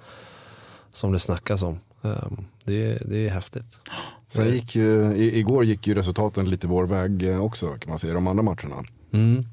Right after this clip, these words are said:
Speaker 2: Som inte A I K spelade i. Eh, både Djurgården tog ju poäng av Göteborg och, och Borås, och Elfsborg tog poäng av Norrköping.
Speaker 1: Mm.
Speaker 2: Det kändes ganska bra ändå.
Speaker 1: Ja, det var ju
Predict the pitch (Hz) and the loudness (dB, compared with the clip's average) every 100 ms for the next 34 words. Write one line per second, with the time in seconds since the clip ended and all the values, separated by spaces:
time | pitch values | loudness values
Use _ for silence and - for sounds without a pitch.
0 | - - - 113 92 120 104 78 - 71 | -14 -6 0 2 2 2 2 -2 -4 -4
1 | 69 71 90 - _ - 80 76 - - | -2 -4 -6 -10 _ -8 -6 -6 -10 -12
2 | - - - _ 87 110 110 101 110 117 | -12 -16 -18 _ 0 4 6 6 4 4
3 | 110 107 98 87 87 - - - - - | 4 4 2 -2 -6 -10 -12 -16 -8 -2
4 | 107 92 90 85 82 80 101 87 78 78 | 0 0 0 0 0 0 2 2 0 -2
5 | 73 80 82 - - - _ _ 98 95 | -4 -4 -6 -8 -16 -20 _ _ -2 0
6 | 80 - 95 80 110 117 85 78 85 80 | 0 -4 -2 0 0 -2 -4 -4 -4 -2
7 | 73 76 82 80 - - - 110 113 - | -2 0 0 -2 -6 -6 -6 -6 -6 -10
8 | _ - 101 113 113 107 101 117 87 50 | _ -4 0 2 2 0 0 0 0 -2
9 | - - _ _ _ _ _ _ _ - | -6 -10 _ _ _ _ _ _ _ -8
10 | 82 95 113 95 120 113 95 | -2 0 0 0 2 4 2